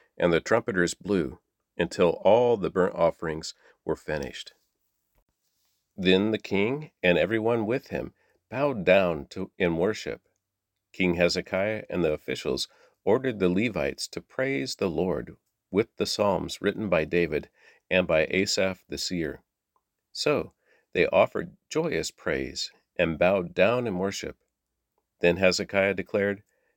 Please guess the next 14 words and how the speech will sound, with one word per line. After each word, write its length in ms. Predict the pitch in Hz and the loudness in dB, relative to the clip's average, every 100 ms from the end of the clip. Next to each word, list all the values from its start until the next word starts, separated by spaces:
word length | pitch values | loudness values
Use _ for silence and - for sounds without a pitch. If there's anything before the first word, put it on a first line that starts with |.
| _ | _
"Now 240 | 73 80 | 0 2
that 140 | 95 104 | 2 0
you 140 | 104 | 0
have 200 | 104 98 | 2 2
consecrated 720 | - 101 113 110 - 123 117 | 0 -4 -2 -6 -6 -8 -8
yourselves 560 | 117 113 - 117 117 117 | -6 -4 -2 0 -2 -4
to 140 | - | -6
the 120 | 104 104 | 0 2
Lord, 360 | 104 117 120 _ _ _ _ | 2 0 -4 _ _ _ _
bring 220 | - 156 156 | -2 -2 0
your 120 | 90 | -2
sacrifices 920 | - 117 - 90 - 65 - - - | 0 -2 -2 -6 -6 -6 -6 -8 -8
and 220 | - 92 - | -2 -4 0
thanksgiving 600 | 107 117 - 107 104 | -2 -2 -2 0 0